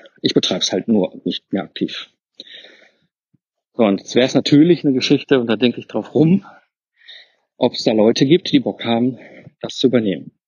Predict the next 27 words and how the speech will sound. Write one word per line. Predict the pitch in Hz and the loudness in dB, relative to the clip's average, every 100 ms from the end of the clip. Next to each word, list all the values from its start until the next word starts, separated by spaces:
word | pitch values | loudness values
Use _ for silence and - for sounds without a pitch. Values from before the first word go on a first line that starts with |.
| _ - - - - | _ -20 -20 -6 0
Klar, | 143 202 247 - | 2 2 0 -2
das | 123 - | -4 0
war | 123 | 0
ein | 120 - _ | 0 -4 _
großer | 123 123 | 0 0
Ingenieurdienstleister. | 110 107 127 170 185 175 165 - | 0 0 0 0 -2 -4 -2 -2
Klar, | - 127 - | 0 0 0
der | 139 | -8
hat | - | -6
natürlich | - - 127 113 110 | -6 0 2 2 -2
auch | 117 | -6
ein | 123 | -8
entsprechendes | - - 117 117 107 | -10 -4 -4 -4 -10
Portemonnaie. | - - 104 104 185 - - - - - - - - _ _ _ - | -6 -6 -2 0 0 -2 -12 -12 -12 -14 -18 -20 -20 _ _ _ -2
Klar, | 143 127 170 240 - - - - | 2 4 2 0 -6 -16 -16 -6
da | 104 | -2
standen | - - 123 123 110 - | 0 0 2 2 0 -6
ganz | 110 | -4
andere | 120 107 107 117 | -2 -2 -2 -2
Summen | 107 113 127 | 0 2 0
im | 127 | 0
Raum. | 123 143 214 - _ _ | 0 2 2 0 _ _
Ja. | - 151 - _ - - - - _ _ | -6 -6 -8 _ -20 -20 -20 -20 _ _
Mir | 127 117 | 2 2
ist | - | 4
völlig | 139 185 - | 2 2 0
klar, | 135 127 170 | 2 4 4